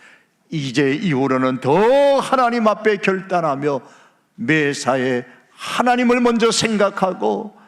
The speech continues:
하나님을 경외하는 사람이 될 수 있기를 바랍니다.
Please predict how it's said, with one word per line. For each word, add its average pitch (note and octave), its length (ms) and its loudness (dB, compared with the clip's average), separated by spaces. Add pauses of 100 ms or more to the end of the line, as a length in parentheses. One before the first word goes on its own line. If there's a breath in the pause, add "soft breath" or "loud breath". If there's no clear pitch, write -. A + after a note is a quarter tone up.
(160 soft breath)
하나님을 B2+ 580 -2
경외하는 G#3 600 2
사람이 F#3+ 420 0
될 F3 160 0
수 F3 140 -4
있기를 D#3 600 -2
바랍니다. C3+ 840 -8